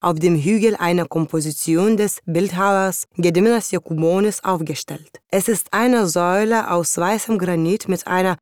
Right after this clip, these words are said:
goldbedeckten Sternenkrone, bestehend aus zwölf Sternen, die die Mitgliederstaaten der Europäischen Union symbolisieren. Vierundfünfzig Grad, fünfzig Minuten und fünfundvierzig Sekunden Nord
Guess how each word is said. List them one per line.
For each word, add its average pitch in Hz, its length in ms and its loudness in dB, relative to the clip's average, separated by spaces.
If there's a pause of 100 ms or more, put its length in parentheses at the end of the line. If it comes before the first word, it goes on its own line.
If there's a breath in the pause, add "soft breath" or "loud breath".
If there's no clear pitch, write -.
(100)
goldbedeckten 208 840 0
Sternenkrone, 190 1040 0 (100)
bestehend 196 640 0
aus 165 360 -4
zwölf 202 440 -2
Sternen, 208 720 0
die 175 300 0 (100)
die 160 220 0
Mitgliederstaaten 214 1500 0
der 170 300 -2
Europäischen 190 800 0
Union 190 440 2
symbolisieren. 175 920 -2 (1300)
Vierundfünfzig 269 840 2
Grad, 190 420 2
fünfzig - 440 -4
Minuten 202 520 2
und 175 220 0
fünfundvierzig 196 840 -2
Sekunden 165 540 -2
Nord 190 500 0